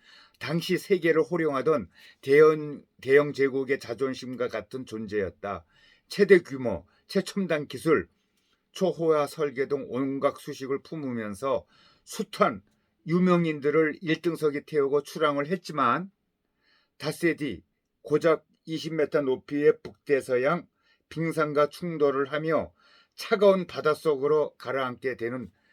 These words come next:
비운의 배가 되었다. 제임스 캐머런은 이 역사적인 사건에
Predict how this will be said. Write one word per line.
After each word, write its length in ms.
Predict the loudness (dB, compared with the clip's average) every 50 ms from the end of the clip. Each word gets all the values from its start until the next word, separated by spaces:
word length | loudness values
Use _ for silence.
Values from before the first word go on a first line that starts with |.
| _ _ _ _ _ _ _ _ _
비운의 440 | -4 0 2 2 2 2 0 -4 -4
배가 420 | -4 -4 -2 -2 -2 -4 -6 -10 _ _ _ _ _ _ _ _ _ _ _ _ _
되었다. 540 | -10 -8 -8 -8 -10 _ -16 -16 -16 -16 _ _ _ _ _ _ _ _ _ _ _ _ _ _ _ _ _ _ _ _ _ _ _ _ _ _
제임스 580 | _ 0 4 6 6 6 4 2 -2 -2 -2 -2
캐머런은 680 | -6 -8 -8 -2 0 2 2 2 2 0 -2 -6 -6 -8
이 360 | -10 -8 -6 -6 -6 -8 -10 -8
역사적인 640 | -6 -6 -6 0 0 0 0 0 -4 -4 -4 -8 -8
사건에 800 | -8 -10 -10 -10 _ _ -6 -6 -4 -4 -2 -4 -4 -4 -6